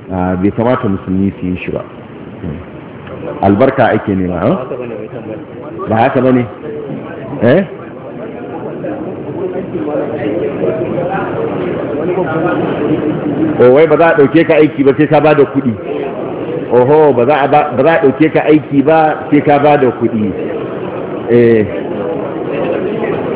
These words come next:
Sai ka sai offer. Ko ya cancanta? Ko ya cancanta. To wannan za a ɗauke shi ta babin, a,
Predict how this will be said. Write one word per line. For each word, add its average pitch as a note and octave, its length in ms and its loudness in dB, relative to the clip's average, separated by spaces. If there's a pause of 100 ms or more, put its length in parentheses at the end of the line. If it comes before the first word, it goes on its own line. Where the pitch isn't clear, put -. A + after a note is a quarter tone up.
(1700)
Sai G#2+ 160 2
ka B2 80 4 (120)
sai A#2+ 100 4
offer. A#2 340 0 (1900)
Ko D#3+ 100 6
ya F3+ 160 4
cancanta? C#3+ 560 2 (2000)
Ko E3 80 6
ya E3 160 6
cancanta. A#2 600 0
To C#3 120 6
wannan F3+ 580 4
za F3+ 120 6
a E3+ 100 4
ɗauke C#3+ 340 4
shi C#3 80 -4
ta D3 140 4
babin, C#3 600 2 (880)
a, G#2+ 340 2